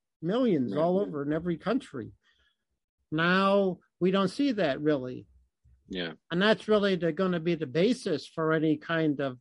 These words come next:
Speaker 1: big social change, is when masses of people are out in the streets,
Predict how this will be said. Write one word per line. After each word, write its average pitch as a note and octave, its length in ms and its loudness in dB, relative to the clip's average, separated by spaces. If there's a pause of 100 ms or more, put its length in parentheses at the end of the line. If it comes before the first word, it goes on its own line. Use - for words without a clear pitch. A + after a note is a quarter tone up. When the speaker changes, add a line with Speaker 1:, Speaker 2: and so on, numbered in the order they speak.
Speaker 1:
big D3+ 480 0
social F3 480 -4
change, F#3 560 0
is D3+ 260 -2
when D#3 320 0
masses F3 520 0
of E3+ 100 -2
people A3 400 -2
are E3 220 2
out F3+ 220 2 (380)
in F3+ 160 -2
the F3+ 120 -2
streets, - 640 -4